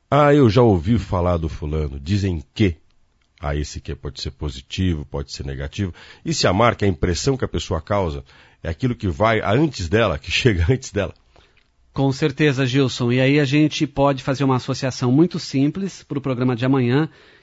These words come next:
Speaker 2: que é quando, é, o produto supera a própria marca, né? Quando você pensa em palha de aço, você pensa numa determinada marca.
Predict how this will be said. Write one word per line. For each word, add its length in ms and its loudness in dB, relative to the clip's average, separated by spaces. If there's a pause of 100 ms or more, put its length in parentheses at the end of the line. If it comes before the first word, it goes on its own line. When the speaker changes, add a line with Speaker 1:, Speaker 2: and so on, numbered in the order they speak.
(120)
Speaker 2:
que 100 2
é 80 2
quando, 680 4
é, 240 -2
o 160 0
produto 680 0
supera 600 -2
a 20 -2
própria 400 -4
marca, 480 -4
né? 220 0 (260)
Quando 220 -2
você 200 -4
pensa 320 -4
em 60 -4
palha 240 -2
de 140 0
aço, 260 -2
você 220 -6
pensa 360 -2
numa 220 0
determinada 480 0
marca. 380 2